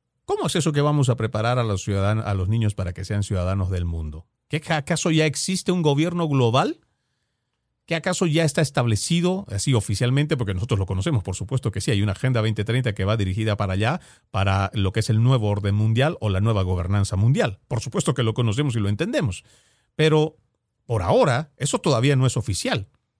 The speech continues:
Pero ya nos vienen con esa receta desde organismos supranacionales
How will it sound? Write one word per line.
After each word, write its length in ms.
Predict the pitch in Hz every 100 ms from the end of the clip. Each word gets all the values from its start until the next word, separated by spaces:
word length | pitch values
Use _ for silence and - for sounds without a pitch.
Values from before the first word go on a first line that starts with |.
| _ _ _
Pero 340 | 196 214 160
ya 220 | 139 160
nos 220 | 185 165 117
vienen 480 | 151 202 180 185 175
con 240 | 117 127
esa 180 | 151 -
receta 640 | 113 107 170 160 165 165 - _
desde 320 | 135 131 120 120
organismos 580 | 110 92 113 120 117
supranacionales 960 | - 127 110 95 82 - 98 98 98 -